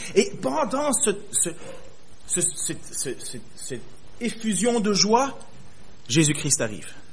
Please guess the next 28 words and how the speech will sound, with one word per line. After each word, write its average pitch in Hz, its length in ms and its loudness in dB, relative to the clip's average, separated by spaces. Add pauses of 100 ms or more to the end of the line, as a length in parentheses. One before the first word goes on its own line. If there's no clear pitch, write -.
(1200)
Jésus-Christ 175 400 4
arrive. 131 260 -2 (920)
Et 123 300 -2
il 143 120 2
marche 147 340 0
vers, 127 280 0
euh, 123 260 0
Jean-Baptiste. 123 800 -4 (1600)
Et 131 60 -6
voilà 165 180 4
ce 180 60 2
que 165 80 2
le 139 80 4
texte 139 300 0
dit. 143 160 2
Le 143 320 2
lendemain, 170 640 4 (800)
Jean 139 420 2
aperçut 196 640 0 (120)
Jésus 170 520 2
qui - 100 -4
se - 140 0
dirigeait 170 540 4
vers 147 200 2
lui. 120 180 -4 (720)
Alors 254 280 6
il 226 80 6
s'écria, « 151 600 4